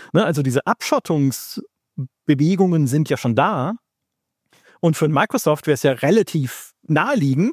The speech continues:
ne, für Xbox zu sagen, "Hey, weißt du was? Elder Scrolls sechs kannst du vergessen auf Steam, kannst du auch vergessen auf der PlayStation. Weißt du, wo man das spielt in Zukunft? Bei Xbox. Und in der Xbox-App auf P C von mir aus, ne, und so." Also, aber nicht mehr auf,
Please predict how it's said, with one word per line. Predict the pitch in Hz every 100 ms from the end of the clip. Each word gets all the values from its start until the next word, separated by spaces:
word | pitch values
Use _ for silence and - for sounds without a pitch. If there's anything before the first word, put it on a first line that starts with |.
| -
ne, | 214
für | -
Xbox | - - - 175 -
zu | 170
sagen, | 156 151 143 - - -
"Hey, | 320
weißt | 285 -
du | 208
was? | 247 - - _ _ -
Elder | 202 208
Scrolls | - 190 180 -
sechs | 254 - - - _ _ _ _ _ _
kannst | 208 202
du | 196
vergessen | 180 165 277 359
auf | 247 -
Steam, | - 170 196 320 _ _ _ _
kannst | - 214 202
du |
auch | 185
vergessen | 175 170 196
auf | 170
der | 160
PlayStation. | 185 233 - 190 214
Weißt | 160 185 233
du, |
wo | 202
man | 180
das | 151
spielt | - 277
in | 311
Zukunft? | 196 156 165 165 - - _ _ _ _ _
Bei | 160 160 131
Xbox. | - - 107 - - _ _ _ _ _
Und | 202 170
in | 196 156
der | 139 165
Xbox-App | - 156 123 - 139
auf | 135 123
P | - 123
C | 120 113
von | 139
mir | 127 120
aus, | 117 110
ne, | 127 139
und | 143 123
so." | 110 - - 151
Also, | 147 156 143 - _ -
aber | 156 156
nicht | 151 175 -
mehr | 233 233 185
auf, | 151